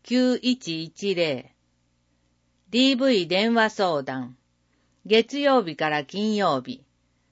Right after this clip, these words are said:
ただし第三月曜日を除きます。九時から十五時。ディーブイ相談室。電話三三の九九八零。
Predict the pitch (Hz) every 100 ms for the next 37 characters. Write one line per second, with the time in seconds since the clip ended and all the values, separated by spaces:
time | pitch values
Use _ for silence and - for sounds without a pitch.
0 | _ 247 220 196 175 175 208 240 240 220
1 | 214 208 220 220 208 165 147 139 139 135
2 | 143 147 127 123 - - _ _ _ _
3 | _ - 262 208 - 151 143 147 180 202
4 | 143 156 151 131 - _ _ _ _ _
5 | _ 165 233 269 254 254 170 147 190 196
6 | 196 175 143 123 - - 113 _ _ _
7 | _ _ 160 190 202 190 165 160 - 196
8 | 220 233 226 214 202 196 185 165 - 262
9 | 269 254 254 196 139 143 151 185 185 165
10 | 123